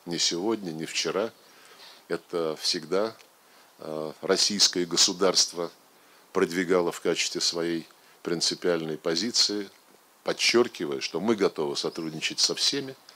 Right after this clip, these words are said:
конечно же, на основе взаимного уважения, на основе равноправия, на основе поиска честного баланса интересов. Эту политику продвигал и Александр Михайлович Горчаков, и сменивший его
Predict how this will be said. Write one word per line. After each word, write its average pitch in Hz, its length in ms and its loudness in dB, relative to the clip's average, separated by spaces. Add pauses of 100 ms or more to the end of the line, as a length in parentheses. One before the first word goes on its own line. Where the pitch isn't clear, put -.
(400)
конечно 90 460 2
же, 71 140 -4
на 73 140 -4
основе 76 340 -2
взаимного 69 560 -4
уважения, 87 560 0
на 73 120 -6
основе 73 360 -4
равноправия, 80 800 -2
на 73 160 -8
основе 92 420 -2 (280)
поиска 95 440 2
честного 98 640 4
баланса 85 600 0
интересов. 78 680 -4 (840)
Эту 98 240 2
политику 82 460 -2
продвигал 76 680 -4 (160)
и 76 220 -8 (140)
Александр 73 320 -8
Михайлович 69 320 -10
Горчаков, 78 580 -6
и 78 40 -6
сменивший 76 540 -8
его 71 180 -12